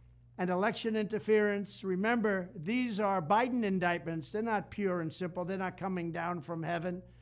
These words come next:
These are indictments made up by Joe Biden and the people that surround him, mostly the people that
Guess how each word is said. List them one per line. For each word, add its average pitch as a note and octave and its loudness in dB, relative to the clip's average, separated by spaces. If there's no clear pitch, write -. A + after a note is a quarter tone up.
These A#3 -4
are G3 0
indictments G3 2
made A3+ 4
up A3+ 2
by F3 0
Joe G#3+ 6
Biden G#3+ 4
and F#3 2
the F3 0
people A3 -2
that F#3 -2
surround G3 0
him, G3+ 0
mostly C4+ 0
the G#3 0
people A3 0
that F3+ -2